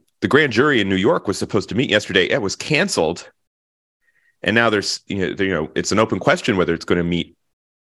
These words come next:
today, Thursday, uh, as, when we record this podcast. So something's going on in New York, um,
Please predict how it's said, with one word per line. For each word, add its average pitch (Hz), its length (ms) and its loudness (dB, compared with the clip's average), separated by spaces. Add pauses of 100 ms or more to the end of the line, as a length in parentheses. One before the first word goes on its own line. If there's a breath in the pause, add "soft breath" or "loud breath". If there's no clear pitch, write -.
(360)
today, 92 540 2
Thursday, 85 680 0 (140)
uh, 73 240 -2 (120)
as, 82 180 0 (220)
when 85 380 0
we 82 100 0
record 82 400 0
this 78 220 -2 (180)
podcast. 113 520 0
So 87 220 2 (380 loud breath)
something's 196 440 0
going 127 220 4
on 120 140 2
in 101 80 2
New 101 80 2
York, 107 540 0 (480 loud breath)
um, 90 500 0